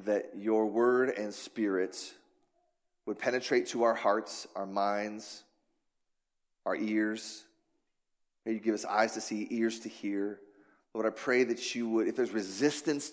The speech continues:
to you this morning, Lord, I pray that you would, um, remove it for the sake of your glory and for the sake of our joy. Um, Lord, may it be so. We ask for your help in Jesus' name.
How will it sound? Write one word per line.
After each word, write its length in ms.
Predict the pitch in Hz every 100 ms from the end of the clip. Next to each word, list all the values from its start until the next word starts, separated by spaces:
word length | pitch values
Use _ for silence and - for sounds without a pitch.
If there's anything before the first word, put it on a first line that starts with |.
| -
to 80 |
you 220 | 117 120 127
this 180 | 123
morning, 300 | 123 120 120
Lord, 180 | 117 117
I 60 | 110
pray 300 | - 123 123
that 280 | 110 - 117
you 80 |
would, 320 | 107 104 98 98 - - _ _ _ -
um, 260 | 92 90
remove 420 | 87 101 107 123 131
it 200 | 135 - - - _ _ _ _ _ _ _ _ _
for 120 | 120
the 80 | 110
sake 240 | - 127
of 100 | 117
your 140 | 107 120
glory 420 | 117 117 117 113
and 140 | 104
for 100 | 101
the 60 | 101
sake 240 | - 110 113
of 80 |
our 240 | 85 98 101
joy. 600 | - 101 98 95 90 87 - _ _ _ _ _ -
Um, 200 | 82 82 69 -
Lord, 300 | 98 101 92 80
may 220 | 85 104
it 140 | 101
be 100 | 95
so. 360 | 95 - 82 80 - _ _ _ _ _ _ _ _ _ _ _ _ _ _ _
We 160 | 107 104
ask 180 | 98 -
for 80 |
your 100 | 101
help 280 | 95 95 80
in 80 | 87
Jesus' 360 | 90 85 85 -
name. 180 | 85